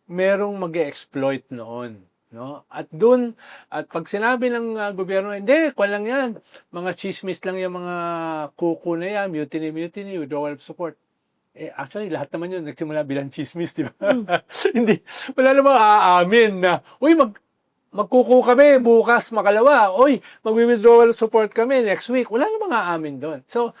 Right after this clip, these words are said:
Speaker 1: nasa level siya, pero, uh, ng, ng chismis. Pero very real yan eh. Dahil nga, yung approval rating ng gobyerno gumuguho,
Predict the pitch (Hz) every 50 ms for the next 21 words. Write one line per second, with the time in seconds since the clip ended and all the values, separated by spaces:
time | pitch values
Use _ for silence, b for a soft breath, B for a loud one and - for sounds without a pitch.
0 | b b b 220 208 - 240 226 220 214 208 190 185 196 185 - - 180 196 135
1 | - 208 226 233 226 220 b b b b b _ - 170 - - _ _ 151 165
2 | 175 180 170 - - 160 165 165 160 - - 151 127 - - 196 208 175 - -
3 | 226 247 254 214 170 175 196 220 226 233 220 185 156 170 180 175 175 170 160 131
4 | 135 156 190 165 - _ _ _ _ _ _ _ _ _ _ _ _ - 160 190
5 | 226 240 262 269 262 226 185 175 190 202 190 - _ _ _ _ _ _ _ _
6 | - 202 220 220 214 214 208 202 196 190 190 180 - _ - 165 165 - 214 254
7 | 269 247 254 247 226 226 226 220 226 220 220 214 214 208 196 180 196 190 185 185
8 | 190 180 165 165 160 160 156 147 165 160 143 135 131 135 -